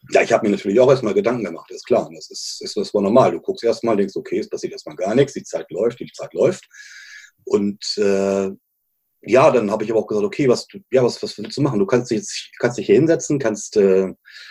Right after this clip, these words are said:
maulen, kannst dir Kopf einziehen und sagen, ‚Oh Gott, die Welt ist so schlecht.‘“ Nö, ich hab das Ganze dann halt so ein bisschen neutral gehalten. Aber ich hab mich auch von sämtlichen Negativmeldungen weggehalten,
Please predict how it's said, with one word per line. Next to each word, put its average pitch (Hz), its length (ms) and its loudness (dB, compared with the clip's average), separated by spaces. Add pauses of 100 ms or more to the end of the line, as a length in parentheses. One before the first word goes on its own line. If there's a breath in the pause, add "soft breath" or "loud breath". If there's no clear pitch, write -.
(200 loud breath)
maulen, 147 420 6
kannst 120 420 -2
dir 104 280 6
Kopf - 220 0
einziehen 127 640 4
und 110 140 0
sagen, 101 280 4
‚Oh 110 100 4
Gott, 110 160 0
die 98 120 0
Welt 104 180 6
ist 98 140 -2
so 95 60 -4
schlecht.‘“ - 600 -2
Nö, 135 360 4
ich - 120 -8
hab 127 120 -8
das 120 160 -4
Ganze 127 240 2
dann 113 160 4
halt 120 180 4 (220 loud breath)
so 127 100 2
ein 127 40 4
bisschen 131 220 2
neutral 98 540 4
gehalten. 80 440 -4
Aber 92 100 2
ich 95 100 -2
hab 131 120 2
mich 127 100 6
auch 127 100 4
von 120 180 2
sämtlichen 117 520 2
Negativmeldungen 95 720 2
weggehalten, 95 720 0